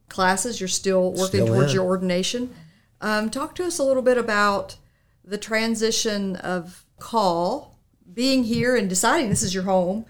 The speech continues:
Speaker 1: and then God beginning to open you up to
Speaker 2: Well, it began in, uh, it started happening in stages. I, because of the lostness in my life, and so many people in my life are unsaved,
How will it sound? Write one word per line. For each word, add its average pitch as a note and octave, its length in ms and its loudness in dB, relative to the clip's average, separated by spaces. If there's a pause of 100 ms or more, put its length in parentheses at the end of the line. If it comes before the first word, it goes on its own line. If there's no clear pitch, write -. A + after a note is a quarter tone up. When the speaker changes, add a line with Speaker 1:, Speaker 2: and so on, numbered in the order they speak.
(140)
Speaker 1:
and G3+ 220 -2
then G#3+ 200 0
God A3+ 280 0
beginning G#3+ 480 -2
to G3 480 -4
open G#3+ 360 -2
you G3+ 180 0
up F#3+ 260 0
to F3+ 460 -4 (420)
Speaker 2:
Well, E3+ 240 -6
it C#3+ 140 2
began G3 480 4
in, B2+ 520 0
uh, - 680 -10 (260)
it C3 120 -8
started F3+ 300 0
happening C3+ 380 4
in G2+ 140 2
stages. - 800 -4 (640)
I, D3 380 -4 (520)
because E3 580 -2
of A2 520 0
the G#2 80 -8
lostness G#2 600 0
in F#2 80 -2
my G#2 200 2
life, G2+ 460 2
and F#2 260 -8 (360)
so - 220 -2
many C#3 140 4
people B2+ 320 -2
in A2 120 2
my G2+ 160 2
life G2 360 0
are G2 60 -6
unsaved, F#2+ 680 -6